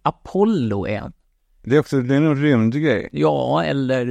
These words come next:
Speaker 1: eh, det här gamla, det var väl ett reseföretag också, Apollo.
Speaker 2: Aha, det doftar lite kokos.
Speaker 1: Ja, jag
Speaker 2: Och klor.
Speaker 1: Ja, precis. Det luktar liksom charterort. Men Afrika, ja. Ja, jag undrar faktiskt vad Afrika är, alltså. Fresher for longer, den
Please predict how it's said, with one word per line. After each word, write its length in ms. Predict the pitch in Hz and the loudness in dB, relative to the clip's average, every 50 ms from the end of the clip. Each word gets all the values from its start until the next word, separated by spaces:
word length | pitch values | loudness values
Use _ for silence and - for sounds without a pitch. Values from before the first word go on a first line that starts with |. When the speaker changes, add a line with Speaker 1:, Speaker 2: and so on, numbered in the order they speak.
| 123 | -2
Speaker 1:
eh, 300 | 120 123 123 120 120 120 | -2 -2 -2 -2 -4 -4
det 220 | 117 120 _ 123 117 | -6 -6 _ -2 -2
här 240 | 110 110 107 107 107 | 0 0 -2 -2 -2
gamla, 580 | 110 107 101 104 104 101 101 104 101 101 101 | 0 0 0 2 2 2 0 0 0 -2 -4
det 320 | 101 _ 110 110 113 113 110 | -8 _ -14 -6 -2 -2 0
var 120 | 117 127 | 0 0
väl 100 | 156 160 | 0 0
ett 80 | 147 139 | -2 0
reseföretag 880 | 135 143 127 107 107 - - 98 - - 107 107 - 175 202 175 104 - | 0 0 0 0 -4 -4 -8 -8 -4 -4 -4 -2 0 0 0 0 -2 -6
också, 220 | 85 85 - - | -12 -12 -8 -8
Apollo. 500 | - 117 _ - 147 143 143 135 117 117 | -8 -8 _ -8 -8 -6 -6 -4 -2 -2
Speaker 2:
Aha, 280 | 135 147 165 180 165 135 | 0 0 2 2 2 2
det 100 | 127 147 | 2 2
doftar 300 | 127 147 139 - - 143 | 0 0 -4 -2 -2 -2
lite 200 | 135 127 - 127 | -2 -2 -4 -8
kokos. 580 | _ - - 165 - - _ - 202 151 123 135 | _ -2 -2 -2 -2 -4 _ -2 -2 -2 0 0
Speaker 1:
Ja, 440 | 127 120 120 127 127 135 143 151 156 | 0 0 2 2 4 4 4 4 2
jag 240 | 156 151 156 147 - | 2 2 0 0 -2
Speaker 2:
Och 100 | 131 135 | -10 -4
klor. 360 | - 175 165 135 107 92 82 - | 0 2 2 2 2 0 -2 -8
Speaker 1:
Ja, 760 | - - 131 135 139 143 147 151 151 151 151 151 151 139 139 | -6 -4 -2 0 0 0 0 2 2 2 2 2 0 -2 -2
precis. 520 | - 151 135 - - 175 165 107 101 101 - | -6 -6 -6 -4 -4 -4 -4 -4 -6 -6 -4
Det 80 | 123 | 0
luktar 320 | 127 135 127 - _ - 120 | 0 0 -2 -2 _ -6 -6
liksom 220 | 117 104 - 110 | -4 -6 -6 -8
charterort. 840 | _ - - 139 135 - _ _ _ - 113 113 123 - 160 165 _ _ _ _ | _ -2 -2 -2 -2 -2 _ _ _ -4 -4 -4 -4 -8 -12 -14 _ _ _ _
Men 180 | _ 135 139 139 _ | _ -4 -4 -2 _
Afrika, 560 | 160 175 185 - _ _ 143 143 - _ 135 123 120 120 123 113 | 2 2 2 2 _ _ -4 -4 -4 _ 0 2 2 2 0 -2
ja. 240 | - 117 120 151 170 _ _ _ _ _ _ _ _ _ _ | -2 -2 -2 -2 -4 _ _ _ _ _ _ _ _ _ _
Ja, 100 | 123 127 | -2 0
jag 120 | 139 156 170 | 2 2 2
undrar 200 | 165 160 147 156 | 2 2 0 0
faktiskt 320 | 143 135 117 - - - 117 | 0 -2 -4 -4 -6 -10 -6
vad 140 | 113 117 | 0 0
Afrika 400 | 127 123 - - 123 113 123 117 | 0 0 0 -4 -4 -2 0 0
är, 320 | 120 135 147 123 104 98 107 | 0 0 0 0 0 -2 -6
alltså. 340 | - - 117 - - 123 117 _ _ _ _ _ _ _ _ _ _ _ _ _ _ _ _ _ | -8 -10 -10 -10 -10 -10 -10 _ _ _ _ _ _ _ _ _ _ _ _ _ _ _ _ _
Fresher 500 | _ - 165 170 165 - - - 165 160 | _ 0 0 0 0 0 -2 -2 -2 -2
for 260 | 147 - 156 151 147 | 0 -2 0 0 0
longer, 580 | 143 139 143 143 143 143 139 127 117 107 107 101 | 0 0 0 0 0 0 0 0 0 0 0 -2
den 220 | 104 123 127 131 | 0 0 0 0